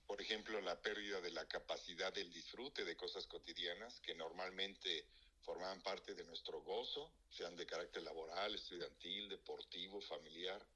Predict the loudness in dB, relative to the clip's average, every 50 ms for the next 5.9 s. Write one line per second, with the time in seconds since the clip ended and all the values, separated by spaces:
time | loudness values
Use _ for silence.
0 | -20 -20 -20 -20 -18 -16 -16 -18 -8 -4 -2 0 0 0 -2 -2 0 0 0 2
1 | 2 2 2 2 2 2 2 2 4 4 4 2 2 2 2 2 4 4 4 4
2 | 4 4 2 0 -4 -2 -2 -2 -2 -2 -2 0 -2 0 2 2 2 2 2 0
3 | -2 -6 -12 -20 -20 -20 -20 -20 -8 -4 0 0 0 0 0 -2 -2 -2 -2 -2
4 | -2 -2 0 0 0 0 0 0 2 2 2 2 2 2 0 -2 -2 0 0 0
5 | 0 -2 -2 0 0 0 0 0 -2 -4 -4 -4 -4 -2 0 0 0 0